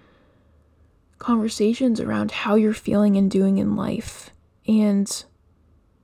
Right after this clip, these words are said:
how letting someone in is so incredibly vulnerable and brave, but also how, like, calming and peaceful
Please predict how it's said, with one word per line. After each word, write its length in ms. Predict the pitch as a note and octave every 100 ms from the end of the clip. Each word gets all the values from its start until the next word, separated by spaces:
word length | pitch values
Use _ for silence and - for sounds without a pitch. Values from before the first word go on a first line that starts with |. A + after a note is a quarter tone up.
| _ _ _ -
how 140 | A3+
letting 420 | A3 G#3 G#3+ A3+ A#3+
someone 440 | - A3+ G3+ G3
in 360 | - G3 G3 G3+
is 240 | - G#3
so 1120 | - - - - - B3+ A#3+ A3+ G#3+ G#3 G#3+ - _ _ _ _ _ _ _ _ _ -
incredibly 840 | A3+ - - A#3+ B3 B3+ B3+ A3+
vulnerable 640 | G3+ G3+ G3+ G3+ A#3 - G#3
and 160 | G#3
brave, 760 | - - - - - - - - _ _ _ _ _ - - - _ -
but 160 | - -
also 380 | G#3 A3 - A3
how, 320 | - A#3 G3+
like, 420 | A3+ A2+ - - - _ _ _ _ _ _
calming 840 | - - A3+ G#3+ A3 A3+ B3 B3+ B3
and 220 | G#3 -
peaceful 760 | - G#3 G#3+ - - - A#3